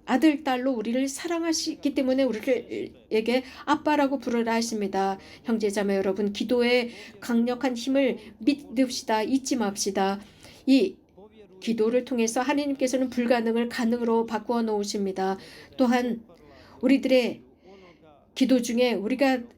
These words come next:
그저 말로만 드린 것 같은 그런 기도도 하느님의 귀 속으로 하느님께, 하느님의 청각을 건드립니다. 그래서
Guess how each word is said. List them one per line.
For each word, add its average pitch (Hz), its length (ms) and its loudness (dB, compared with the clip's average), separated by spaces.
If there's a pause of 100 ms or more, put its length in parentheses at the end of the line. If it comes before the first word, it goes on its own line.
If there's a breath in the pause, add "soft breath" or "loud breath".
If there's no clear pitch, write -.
(440 loud breath)
그저 233 480 -2 (920 loud breath)
말로만 277 480 4
드린 262 220 -2
것 254 160 -2
같은 254 280 -2
그런 262 300 0
기도도 220 560 -2 (320 loud breath)
하느님의 269 580 2
귀 254 120 0
속으로 214 680 -2 (240 loud breath)
하느님께, 277 840 0
하느님의 294 520 2
청각을 277 520 0
건드립니다. 220 760 -2 (280 loud breath)
그래서 269 460 2